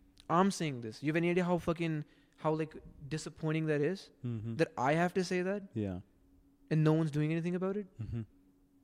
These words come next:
Speaker 1: You know? Like, I have to give people a lecture on fucking self-responsibility. Like, what the hell? I'm twenty-two.
Speaker 2: <laughs>
Speaker 1: I should be, like, fucking hooking up with women
Speaker 2: <laughs>
Speaker 1: and drinking all the
Speaker 2: Not
Speaker 1: time.
Speaker 2: caring about
Speaker 1: Yeah,
Speaker 2: this
Speaker 1: but the
Speaker 2: stuff so
Speaker 1: world
Speaker 2: much.
Speaker 1: forced me to become this guy.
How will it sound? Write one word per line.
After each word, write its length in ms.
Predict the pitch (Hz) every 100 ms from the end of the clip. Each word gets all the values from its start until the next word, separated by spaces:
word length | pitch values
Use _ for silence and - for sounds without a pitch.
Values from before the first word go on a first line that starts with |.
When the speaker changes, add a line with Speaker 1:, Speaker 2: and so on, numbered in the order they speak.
| _ -
Speaker 1:
You 100 | 156
know? 140 | 175
Like, 160 | 180 -
I 120 | 151
have 120 | 156
to 80 | 156
give 180 | 143 135
people 240 | 143 135
a 80 | 127 123
lecture 240 | 120 120
on 140 | 120 113
fucking 400 | 131 123 120 120
self-responsibility. 920 | - 131 127 - 120 120 117 113 110
Like, 120 | 123 170
what 140 | 185
the 140 | 220
hell? 180 | 226 240
I'm 100 | 233
twenty-two. 560 | 220 226 208 208 220 143 _ _ - 110
Speaker 2:
<laughs> 400 | 127 120 151 131
Speaker 1:
I 80 | 156
should 260 | 180 208 165
be, 100 | 190
like, 240 | 185 160
fucking 240 | - 175 180
hooking 300 | 175 170 175
up 80 | 170
with 140 | 151
women 340 | 143 120 110 - 131 117 151
Speaker 2:
<laughs> 360 | 180 165 165 -
Speaker 1:
and 180 | 160 139
drinking 400 | 165 175 185 160
all 80 |
the 80 | 131
Speaker 2:
Not 140 | 127 120
Speaker 1:
time. 40 |
Speaker 2:
caring 280 | 135 120 110
about 340 | 104 104 101 - - - -
Speaker 1:
Yeah, 160 | 180 240
Speaker 2:
this 100 | 247
Speaker 1:
but 80 | 220
the 40 |
Speaker 2:
stuff 100 | 233
so 80 | 175
Speaker 1:
world 160 | 220 240
Speaker 2:
much. 80 | 233
Speaker 1:
forced 400 | - 208 226 -
me 80 | 240
to 60 | 202
become 320 | 180 185 180
this 120 | 175
guy. 400 | 165 190 233 131